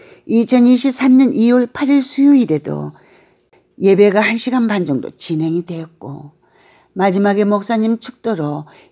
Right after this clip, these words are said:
예배가 끝난 후 목사님은 떠났고 학생들은 교실로 기숙사로 돌아갔습니다.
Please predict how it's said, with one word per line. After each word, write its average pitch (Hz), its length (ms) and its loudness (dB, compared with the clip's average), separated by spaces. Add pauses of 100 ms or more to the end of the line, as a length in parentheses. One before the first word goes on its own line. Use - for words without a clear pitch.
(160)
예배가 175 560 -4
끝난 240 400 -4
후 151 240 -14 (480)
목사님은 196 680 -2
떠났고 233 680 -6 (340)
학생들은 220 680 -2
교실로 175 500 -6 (120)
기숙사로 190 560 -10
돌아갔습니다. 151 1000 -10